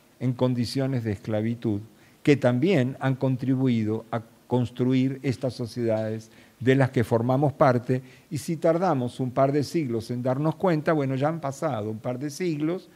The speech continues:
entonces ya que nos estamos dando cuenta, este, dejemos de correr la arruga. Y es necesario establecer sedes cercanas a las comunidades que así lo demanden.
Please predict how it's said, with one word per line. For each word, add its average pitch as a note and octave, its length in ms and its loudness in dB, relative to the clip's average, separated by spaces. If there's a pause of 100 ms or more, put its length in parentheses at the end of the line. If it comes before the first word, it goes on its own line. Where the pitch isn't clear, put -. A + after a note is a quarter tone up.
(220)
entonces A2 500 -6
ya G2 120 -8
que G#2 120 -16
nos A2 180 -16
estamos A2+ 380 -2
dando C3+ 280 2
cuenta, D3+ 580 2 (640)
este, F#2 500 -8
dejemos G#2+ 440 -2
de A2+ 120 -2
correr G#2+ 360 0
la G#2 100 0
arruga. F2+ 400 -2 (1300)
Y G#3 120 10
es A3+ 100 10
necesario G3 600 8
establecer E3 640 8
sedes F#3 320 8
cercanas B2 720 4
a B2+ 80 2
las A#2+ 140 4
comunidades C3+ 800 6
que C3 100 2
así - 200 2
lo C3 140 4
demanden. F#2 600 0